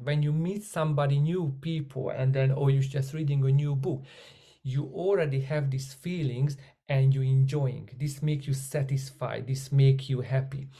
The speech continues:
Now, the problem is the people here in Antioch, in the book of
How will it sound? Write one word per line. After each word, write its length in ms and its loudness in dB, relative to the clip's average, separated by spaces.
Now, 460 4
the 140 6
problem 580 2
is 420 0
the 100 -2
people 560 -2
here 640 2
in 240 4
Antioch, 800 -4
in 80 -8
the 80 -6
book 180 0
of 200 -2